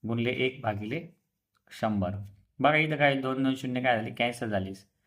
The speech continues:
सहाशे आणि दहाचा गुणाकार केला तर किती येतो? सहा हजार. बघा हे काय झालं? हे टोटल व्याज आपण काढू शकतो सगळ्यांची बेरीज करून, है का नाही? सहा हजार सहाशे, सहा हजार तीनशे आणि सहा हजार, यांची जर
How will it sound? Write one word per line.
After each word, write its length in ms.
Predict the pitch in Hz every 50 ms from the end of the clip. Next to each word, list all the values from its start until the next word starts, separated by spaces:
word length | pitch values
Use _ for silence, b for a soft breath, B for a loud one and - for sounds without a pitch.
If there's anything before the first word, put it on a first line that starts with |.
| _ _ _
सहाशे 440 | - - - 127 123 127 123 - 127
आणि 140 | 120 117 123
दहाचा 360 | 117 123 123 120 113 110 110
गुणाकार 340 | 107 110 110 110 107 113 110
केला 320 | 107 135 135 120 104 101
तर 120 | 98 - 117
किती 200 | 113 120 113 120
येतो? 320 | 104 113 - - - _ _ _ _ _ _ - - -
सहा 300 | - 120 107 110 123 147 151 - - _ _ - -
हजार. 300 | 92 - 95 82 78 78 - _ _ _ _ _ _ _ _ _ _ -
बघा 220 | 139 143 120 92 - - _ _ _ _ _ _ _ _ _ _ _ _ _ _ _ - - - -
हे 60 | 139
काय 180 | 139 160 156 156
झालं? 340 | 151 131 123 135 151 - - - _ _ _ _ _ _ _ _ -
हे 100 | 135 139 135
टोटल 400 | 151 165 165 160 170 175 175 170
व्याज 220 | 165 165 156 156
आपण 260 | 160 151 - 151 143 143
काढू 180 | 143 139 127
शकतो 300 | 110 - 117 101 - -
सगळ्यांची 460 | - - 135 123 120 120 117 - 123
बेरीज 280 | 110 113 107 104 98 98
करून, 240 | - - 95 90 - -
है 80 | 147 175
का 80 | 185 190
नाही? 200 | 160 120 - - _ _ _ _ _ _ _ -
सहा 320 | - - 143 135 131 123
हजार 180 | 120 113 120 120
सहाशे, 480 | 117 - 135 139 131 123 - - 143 147
सहा 260 | - - - 131 117
हजार 220 | 117 113 117 117 113
तीनशे 340 | 117 123 123 127 - 127
आणि 180 | 131 127 131 131
सहा 340 | - - 131 120 110 101 98
हजार, 220 | 95 95 92 90 - b b b b b b
यांची 260 | 135 139 143 139 143
जर 160 | 135 147 143